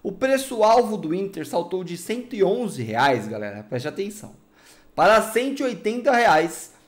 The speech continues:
depois que a equipe de research atualizou as estimativas para a companhia.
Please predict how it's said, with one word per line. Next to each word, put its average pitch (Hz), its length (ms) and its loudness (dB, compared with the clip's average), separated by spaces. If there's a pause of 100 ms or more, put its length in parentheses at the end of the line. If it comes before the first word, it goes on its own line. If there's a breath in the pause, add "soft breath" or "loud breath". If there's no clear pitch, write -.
depois 175 320 -2
que 185 80 -2
a 190 40 4
equipe 202 320 -6
de 196 120 -6
research 175 600 -2
atualizou 175 560 -2
as 180 100 -2
estimativas 170 680 -6
para 165 220 2
a 165 60 0
companhia. 165 600 -4